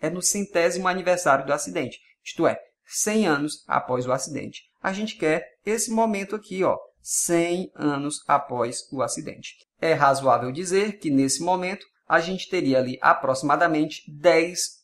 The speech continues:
unidades de radioatividade. Se a gente começou com cem e agora teremos ali aproximadamente dez, isto é, teríamos dez por cento da radioatividade que havia após o acidente. Item correto,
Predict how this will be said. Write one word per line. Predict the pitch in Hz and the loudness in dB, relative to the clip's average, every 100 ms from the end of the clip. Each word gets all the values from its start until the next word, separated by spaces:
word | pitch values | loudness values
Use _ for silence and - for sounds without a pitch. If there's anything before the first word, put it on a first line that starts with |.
| _ | _
unidades | 208 208 147 127 131 - | -6 0 6 6 6 0
de | 143 | -6
radioatividade. | 139 143 151 147 165 185 101 - - _ | -2 0 -2 -4 -2 2 2 0 -12 _
Se | - 190 | -6 -4
a | 185 | -2
gente | 185 - | -6 -8
começou | 165 160 156 151 151 | -6 -4 -2 -2 -2
com | 180 | -4
cem | 180 143 113 113 _ - | -4 -4 -4 -8 _ -2
e | 147 | 6
agora | 143 139 127 110 - - _ | 6 8 4 4 -2 -12 _
teremos | 147 139 131 131 | -2 2 2 2
ali | 143 123 113 - - | 0 -2 -6 -10 -8
aproximadamente | 113 135 131 123 117 107 - - - | -2 0 0 0 0 -2 -6 -12 -6
dez, | 139 190 190 110 - - - | 4 4 4 -2 -8 -12 -20
isto | - 202 | -6 4
é, | 143 139 - _ | 4 4 -4 _
teríamos | 170 143 135 135 | 0 2 2 0
dez | 143 127 131 | -2 -2 -4
por | 180 | -8
cento | - 131 131 _ _ _ _ | -6 -6 -8 _ _ _ _
da | 143 | 0
radioatividade | 135 135 143 135 156 147 123 123 - | 2 2 0 -6 0 4 4 2 0
que | 156 | 4
havia | 160 131 120 - - | 4 2 -6 -6 -2
após | - 131 123 | 0 0 -2
o | 135 | -2
acidente. | - 147 131 135 170 | -2 -4 -4 -4 -10
Item | 185 180 | -10 -4
correto, | 175 139 139 | 0 2 0